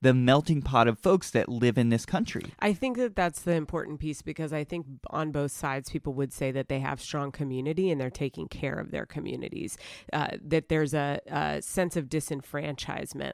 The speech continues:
Speaker 2: like a, somebody who wants to go off the grid and not participate feels like they're being regulated, right? And so they want to go off the grid and they bring their community with them. But it's right. It's a certain type of person with a certain ideal. And then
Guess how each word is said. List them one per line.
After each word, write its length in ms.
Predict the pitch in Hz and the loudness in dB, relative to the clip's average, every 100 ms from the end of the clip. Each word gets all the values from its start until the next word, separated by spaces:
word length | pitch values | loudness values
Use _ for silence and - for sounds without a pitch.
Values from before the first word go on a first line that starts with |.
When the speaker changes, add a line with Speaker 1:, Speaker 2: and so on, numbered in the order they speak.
| - | -6
Speaker 2:
like 180 | 151 156 | -6 -2
a, 260 | - 156 - - - | -2 -2 -6 -16 -8
somebody 340 | - 180 190 | -2 0 2
who 120 | 180 | 2
wants 240 | 160 160 - | 2 0 -4
to 80 | 156 | -2
go 180 | 156 - | -2 -2
off 280 | 143 139 | -2 -4
the 80 | - | -6
grid 300 | 143 147 139 | -4 -2 -2
and 100 | 135 | -2
not 180 | 135 - | -4 -6
participate 760 | 147 - 143 143 - - - - - - | -6 -6 -6 -6 -6 -6 -6 -10 -20 -20
feels 440 | - 175 180 165 | -2 4 4 4
like 140 | 156 139 | 0 -2
they're 140 | 143 | -4
being 380 | 131 139 135 135 | -2 -4 -2 -2
regulated, 800 | 143 143 143 - - 127 127 - | -4 -2 -4 -4 -6 -6 -8 -4
right? 340 | 156 151 - - - | 0 0 0 -4 -8
And 160 | - 170 | -2 0
so 140 | 170 | 2
they 140 | 156 156 | 4 4
want 140 | 160 | 2
to 60 | 156 | 0
go 100 | 151 | 0
off 140 | 139 | -2
the 100 | 160 | -4
grid 220 | 143 143 | -4 -4
and 80 | 160 | -2
they 60 | 196 | -2
bring 180 | 170 156 | 0 0
their 120 | 147 | -2
community 400 | 156 139 131 143 | -2 -2 -2 -2
with 240 | 196 208 | -2 -2
them. 220 | - 127 131 | -4 -4 0
But 100 | 135 | 0
it's 260 | 170 - | 0 0
right. 160 | 202 - | -2 0
It's 200 | - 151 | 0 2
a 40 | 160 | 0
certain 400 | - 156 - 156 | 0 -2 -2 -6
type 340 | - - 151 | -6 -4 -2
of 160 | 151 - | -4 -6
person 340 | 151 139 143 | -10 -6 -6
with 160 | 139 151 | -6 -6
a 80 | - | -6
certain 380 | - 143 139 - | -4 -6 -6 -6
ideal. 560 | 139 131 139 156 156 - | -6 -4 -2 -2 -2 -2
And 240 | 156 160 | -2 -2
then 460 | 190 202 151 160 | 2 2 4 2